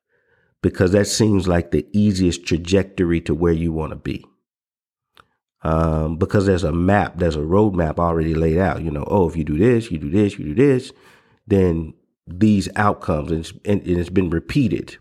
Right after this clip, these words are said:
But what happens is when you walk off the path on that kind of, um, dusty road, that, that grass that's not fully mown, and,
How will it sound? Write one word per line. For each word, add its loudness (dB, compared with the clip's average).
But 2
what 4
happens 2
is 2
when 2
you 0
walk 2
off 2
the -2
path 2
on 0
that 0
kind 0
of, -4
um, -12
dusty 0
road, 2
that, -2
that -2
grass 2
that's -2
not -2
fully 2
mown, 2
and, -12